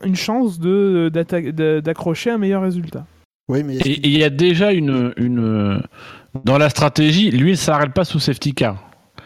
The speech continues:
Speaker 3: Son premier relais, il fait vingt-sept tours, là où les pilotes devant font déjà onze tours. Donc déjà, il est aussi dans une course décalée.
Speaker 2: Et c'est surtout son deuxième arrêt pour chausser les, les,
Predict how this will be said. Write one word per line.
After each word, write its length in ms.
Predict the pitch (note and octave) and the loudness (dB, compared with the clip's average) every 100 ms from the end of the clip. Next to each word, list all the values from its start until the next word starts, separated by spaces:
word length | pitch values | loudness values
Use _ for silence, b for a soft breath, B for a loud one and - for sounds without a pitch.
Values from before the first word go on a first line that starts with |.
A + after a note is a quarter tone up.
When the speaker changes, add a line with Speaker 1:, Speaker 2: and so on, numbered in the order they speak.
| B B - | B B -8
Speaker 3:
Son 140 | - | -4
premier 200 | B2 C#3+ | 0 2
relais, 160 | C#3 D#3 | 2 2
il 20 | |
fait 120 | C#3 | 0
vingt-sept 380 | B2 C3+ B2+ A2+ | 0 0 -2 -2
tours, 240 | D#3 D#3+ | -2 0
là 180 | C3 C3+ C3 | 2 2 2
où 340 | B2+ B2 A#2 | 2 2 2
les 100 | A2+ | 0
pilotes 260 | A2 A#2+ A2+ | 0 -2 0
devant 240 | A#2+ C#3 | 0 0
font 180 | - A#2 | -2 -2
déjà 200 | A2 B2+ | 0 0
onze 160 | B2+ A#2+ | -2 -2
tours. 160 | B2 A2+ | -2 0
Donc 160 | A2+ | 0
déjà, 260 | B2+ D3 F#3 | 2 2 2
il 140 | D3 | 2
est 40 | C3+ | 2
aussi 200 | C#3 D#3 | 0 0
dans 140 | D#3 | 0
une 140 | C3+ | 0
course 220 | A#2+ D#3+ B2+ | 0 -2 0
décalée. 420 | C#3 C#3 C#3+ B2 B B B B B B _ _ _ _ _ B2 | -2 0 -2 -2 B B B B B B _ _ _ _ _ -10
Speaker 2:
Et 80 | |
c'est 140 | G#2+ C3 | -8 -8
surtout 340 | - C#3 F3+ | -8 -8 -10
son 220 | E3 C#3+ | -8 -6
deuxième 400 | B2+ C3+ B2+ C#3 | -6 -6 -4 -4
arrêt 200 | C#3 D3 | -4 -6
pour 180 | D3+ A#2+ | -8 -10
chausser 400 | - A#2+ - C3+ | -10 -8 -8 -8
les, 340 | A#2+ G2 G2 F#2+ | -8 -8 -10 -10
les, 180 | G2 | -12